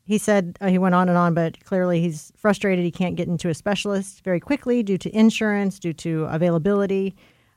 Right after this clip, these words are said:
Um, he's asking about what types of doses and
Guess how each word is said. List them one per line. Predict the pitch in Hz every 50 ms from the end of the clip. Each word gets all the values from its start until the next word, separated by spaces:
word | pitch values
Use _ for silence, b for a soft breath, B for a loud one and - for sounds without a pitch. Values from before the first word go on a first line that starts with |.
| b _ -
Um, | 180 175 170 170 165 165
he's | 180 170 175
asking | 175 170 - - - 180 170
about | 165 151 160 156 156 151 151 - - -
what | - 170 180 - -
types | - - 214 220 226 226 220 - -
of | - 214 185 170
doses | 160 196 202 202 190 - 214 202 202 202 196 180 185
and | 180 160